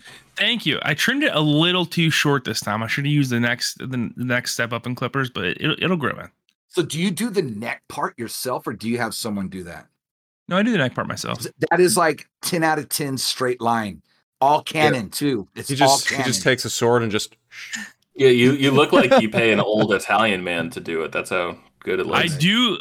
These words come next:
Speaker 1: I, listen, I do pay for an expensive barber's haircut, though. And I, I learned just this year, 'cause I went, I've gone to Walmart for their, like, smart cuts, whatever it is, my whole life. And then at one point, just randomly, I decided to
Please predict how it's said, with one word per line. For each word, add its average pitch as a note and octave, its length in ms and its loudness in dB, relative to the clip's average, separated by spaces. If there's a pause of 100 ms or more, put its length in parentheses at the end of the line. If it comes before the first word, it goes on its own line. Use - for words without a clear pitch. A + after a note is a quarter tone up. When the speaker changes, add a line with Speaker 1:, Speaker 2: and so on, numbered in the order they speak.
Speaker 1:
I, D3 180 0
listen, D3+ 320 -2
I B2+ 140 0
do C#3+ 260 2
pay F3+ 240 0
for D3+ 140 -2
an C#3 80 0
expensive C3+ 520 -2
barber's B2 360 -2
haircut, A#2 440 -4
though. D2 200 -10 (100)
And B2 280 -2
I, C3 200 0
I C#3 200 0
learned D#3 760 2
just D3 440 -2
this C#3+ 360 -2
year, C3 460 0 (540)
'cause D3+ 120 0
I C3 180 2
went, B3 260 -2
I've D#3+ 140 0
gone F#3+ 180 2
to D3 60 2
Walmart C3 500 2 (140)
for - 100 -6
their, A#2+ 80 0
like, A#2 160 -2
smart - 340 -2
cuts, C3+ 200 -2
whatever C#3 280 2
it C#3 60 0
is, C3+ 360 0
my B2 160 -2
whole C#3 220 2
life. G#2 300 -4 (600)
And D#3 100 0
then D#3+ 220 2
at C#3 160 -2
one F3 220 2
point, D#3+ 460 2 (280)
just C#3+ 180 2
randomly, C#3+ 520 2
I G#2 60 0
decided C3 440 -4
to A#2 200 -2